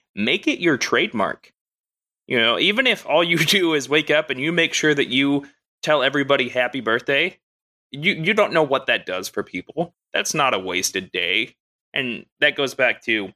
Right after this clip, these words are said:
my definition of a wasted day and Chris's definition of a wasted day are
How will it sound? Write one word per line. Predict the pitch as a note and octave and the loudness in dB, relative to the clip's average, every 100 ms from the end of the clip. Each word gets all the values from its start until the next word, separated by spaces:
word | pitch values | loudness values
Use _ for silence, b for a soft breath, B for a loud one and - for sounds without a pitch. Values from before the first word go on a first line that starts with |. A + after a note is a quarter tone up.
| - | -10
my | C3+ C3 | 0 0
definition | B2+ B2+ - B2 A2+ A#2+ | 2 0 0 -2 0 0
of | A2 | 2
a | |
wasted | A2 G#2+ - A2 | 2 2 -2 -2
day | A2 G#2 G#2 | 2 2 2
and | G2 G2+ | -2 -4
Chris's | - A2+ A2 | -2 0 0
definition | - G#2 - G#2 G2+ G#2+ | 0 -2 -2 -8 -6 -6
of | F#2+ | -2
a | |
wasted | G2+ F#2+ - F#2+ | 2 2 0 -4
day | F#2 F#2+ F#2 | -2 0 0
are | F#2 F#2 | -2 -2